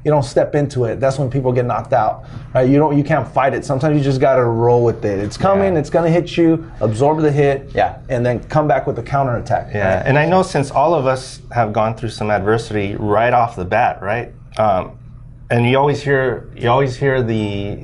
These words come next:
Speaker 2: the quote, you know, Everything's great until you get punched in the face or you get knocked down.
Speaker 1: <laughs>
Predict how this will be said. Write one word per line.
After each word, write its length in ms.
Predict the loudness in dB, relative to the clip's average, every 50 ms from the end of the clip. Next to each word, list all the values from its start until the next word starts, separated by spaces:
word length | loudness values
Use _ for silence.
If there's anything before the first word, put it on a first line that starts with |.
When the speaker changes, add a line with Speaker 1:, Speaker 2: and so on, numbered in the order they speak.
| -12 -10 -4
Speaker 2:
the 180 | -2 -2 -2
quote, 500 | -2 -2 -2 0 0 2 0 0 -4 -6 -12 -16 -12 -8
you 60 | -6
know, 80 | -4 -2
Everything's 640 | 0 2 2 0 0 -2 -2 -2 -2 -2 -4 -6 -10 -14 -16 -8 -2 0
great 260 | 2 2 2 0 -2 -4
until 260 | -6 -4 -2 -2 0
you 80 | 0
get 200 | 0 0 -2 -2
punched 280 | -4 -4 -4 -4 -4 -4
in 80 | -4 -4
the 40 | -4 -2 0
face 240 | 0 0 0 0 0
or 100 | 0 0
you 120 | 2 2
get 160 | 0 0 0 0
knocked 260 | -2 -2 -2 -2 -2
down. 280 | -2 0 0 0 0 -2 -6
Speaker 1:
<laughs> 120 | -10 -14